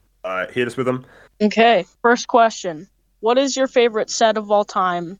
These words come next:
Speaker 2: and what's your favorite piece from that set?
Speaker 1: Ooh.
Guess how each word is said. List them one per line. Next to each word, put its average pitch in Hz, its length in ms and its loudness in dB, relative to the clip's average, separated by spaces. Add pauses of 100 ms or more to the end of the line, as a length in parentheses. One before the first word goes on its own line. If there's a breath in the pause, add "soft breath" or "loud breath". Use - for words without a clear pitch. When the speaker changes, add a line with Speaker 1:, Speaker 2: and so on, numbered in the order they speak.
(120)
Speaker 2:
and 214 160 0
what's 226 220 2
your 214 100 2
favorite 202 360 0
piece 208 260 0
from 175 180 -2
that 160 200 -2
set? 143 300 -2 (1500)
Speaker 1:
Ooh. 82 460 -8